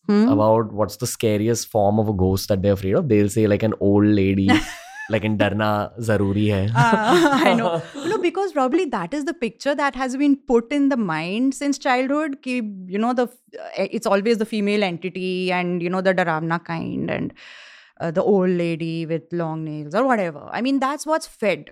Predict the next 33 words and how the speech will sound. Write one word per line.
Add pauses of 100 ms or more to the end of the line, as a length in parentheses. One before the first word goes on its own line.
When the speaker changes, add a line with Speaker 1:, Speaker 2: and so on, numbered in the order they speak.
(120)
Speaker 1:
subconsciously.
So
by
default,
people
get
scared
of (160)
Speaker 2:
But
it's
not
like
generally
there
are
more
female
ghosts
or
more
male.
Speaker 1:
No,
no,
no,
Speaker 2:
It's
Speaker 1:
no,
Speaker 2:
all
a
Speaker 1:
no.
Speaker 2:
mix. (840)
Okay. (460)
All
right.